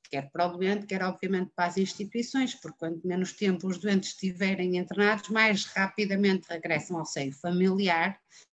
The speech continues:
e menos recursos, hum, eh, impõem e incutem a, a, às instituições.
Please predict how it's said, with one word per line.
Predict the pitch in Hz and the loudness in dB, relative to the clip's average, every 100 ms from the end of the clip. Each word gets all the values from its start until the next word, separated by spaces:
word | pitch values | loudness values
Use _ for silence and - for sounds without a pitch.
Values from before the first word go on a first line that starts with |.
| _ - | _ 4
e | 202 | 8
menos | 196 190 190 - _ _ _ _ _ _ _ _ - | 10 10 6 0 _ _ _ _ _ _ _ _ -8
recursos, | 180 - 226 226 - - - _ - | -8 -2 0 0 -4 -10 -18 _ -2
hum, | 175 170 175 170 170 165 170 | 0 2 2 0 0 -4 -4
eh, | 160 156 151 151 147 - | -4 -2 -4 -4 -8 -4
impõem | 160 143 160 147 156 | -4 -2 -2 -2 0
e | 175 175 | 0 0
incutem | 175 180 185 180 190 | -2 -4 -6 -2 0
a, | 185 180 - - | 0 -2 -8 -4
a, | 170 156 180 | -2 -2 -4
às | 160 | -4
instituições. | 156 156 - - 208 - 185 185 - | -4 -8 -10 -8 -6 -2 -4 -4 -14